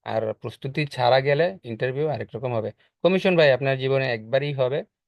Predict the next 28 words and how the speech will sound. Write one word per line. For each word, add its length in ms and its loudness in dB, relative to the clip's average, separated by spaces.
কমিশনে 340 0
আপনি 240 -4
যা 220 2
বলবেন 420 0
সেইটা 280 -6
ইতালিয়ান 480 -4
সিস্টেমের 460 -6
মধ্যে 260 -6
রেজিস্ট্রেশন 600 -6
করা 220 0
থাকবে। 440 -4
আপনার 400 -2
এই 200 -2
বিষয়গুলো 480 -2
আপনি 180 -2
পরিবর্তন 560 -6
করতে 400 -4
পারবেন 380 -4
না। 220 -10
সুতরাং 520 -4
এইটার 380 -2
সম্পর্কে 520 -6
প্রস্তুতি 520 -8
না 220 -4
নিয়ে 200 0
দয়া 260 4
করে 240 2
কেউ 180 0